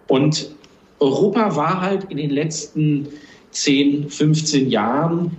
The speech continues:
nicht stark genug aus dieser, ähm, Großwetterlage sich herauszubewegen und eine eigene,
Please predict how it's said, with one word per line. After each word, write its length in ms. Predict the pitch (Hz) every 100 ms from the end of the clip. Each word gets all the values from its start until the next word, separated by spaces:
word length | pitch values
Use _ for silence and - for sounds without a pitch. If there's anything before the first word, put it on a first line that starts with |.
| -
nicht 320 | 127 151 -
stark 420 | - - 135 180
genug 460 | 180 139 127 117 -
aus 280 | 113 165 -
dieser, 560 | 160 131 113 107 - -
ähm, 380 | - 110 107 107 - - -
Großwetterlage 960 | - 120 135 - 127 147 131 117 120 123
sich 220 | 113 117 120
herauszubewegen 1200 | 107 117 151 160 - 131 110 101 110 92 87 82 - - _ -
und 100 | 110
eine 260 | 117 117 117
eigene, 540 | 113 135 139 123 104